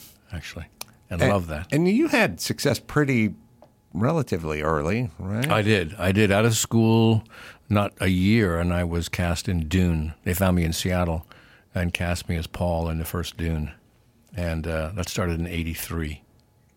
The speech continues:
Speaker 2: And
Speaker 1: Uh,
Speaker 2: it's pretty much filled, filled calendar since then, right?
Speaker 1: Pretty good, yeah. Dune to Blue Velvet to The Hidden and Twin Peaks, and that, that started things to roll,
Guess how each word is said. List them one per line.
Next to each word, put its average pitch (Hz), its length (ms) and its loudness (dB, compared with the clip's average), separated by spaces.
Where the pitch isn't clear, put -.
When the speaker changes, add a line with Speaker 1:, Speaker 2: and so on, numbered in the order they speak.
Speaker 2:
And 101 260 0
Speaker 1:
Uh, - 40 -20
Speaker 2:
it's - 220 -12
pretty 131 220 0
much - 420 -2
filled, 104 380 2
filled 98 300 0
calendar 95 500 0
since 76 340 -6
then, 117 320 -4
right? 78 240 -4
Speaker 1:
Pretty 151 260 0
good, 110 420 2
yeah. 85 400 0
Dune 98 320 -2
to 95 60 -2
Blue 92 220 -2
Velvet 92 560 -2
to 80 360 -8
The 98 80 -4
Hidden 95 380 0
and 85 160 0
Twin 90 240 0
Peaks, 95 380 -4
and 85 100 -4
that, 82 220 -6
that 101 200 0
started 82 440 -2
things 78 280 -8
to 92 120 -10
roll, 78 380 -8